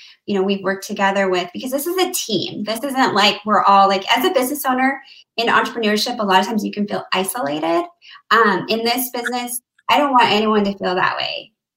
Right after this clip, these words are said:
I, you, you know, lean into the team. We're a team. And so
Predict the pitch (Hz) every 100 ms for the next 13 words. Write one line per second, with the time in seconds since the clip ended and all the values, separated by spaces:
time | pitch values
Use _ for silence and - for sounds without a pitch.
0 | _ - 208 214 214 208 220 214 196 202
1 | 240 247 247 254 214 214 - 202 180 185
2 | 214 220 - 214 - - 220 175 - -
3 | - _ - _ - 247 233 214 208 208
4 | - _ - - 226 208 190 -